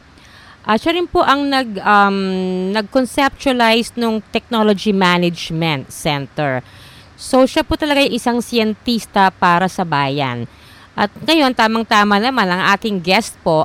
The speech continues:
ay isang bata. Kakagraduate lang. Though medyo hindi na bata. <laughs> Siya daw ay nagtagal ng N years sa kanyang kurso kasi marami siyang masyadong interest.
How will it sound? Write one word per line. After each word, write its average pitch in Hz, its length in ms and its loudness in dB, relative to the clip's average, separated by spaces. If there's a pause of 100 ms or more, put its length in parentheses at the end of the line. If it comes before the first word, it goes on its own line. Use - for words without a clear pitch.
ay 220 160 -2
isang 302 320 -6
bata. 151 800 0
Kakagraduate 190 880 -2
lang. 165 400 -4 (640)
Though 277 160 4
medyo 311 160 2
hindi 294 160 0
na 277 120 4
bata. 175 600 4 (480)
<laughs> 262 720 -20
Siya 214 120 -8
daw 240 120 0
ay 247 120 0
nagtagal 233 280 0
ng 220 240 -2
N 240 240 0
years 220 520 2
sa 214 120 -2
kanyang 185 280 -2
kurso 170 640 -4
kasi 196 160 -2
marami 262 440 2
siyang 262 200 0
masyadong 226 480 0
interest. 190 800 0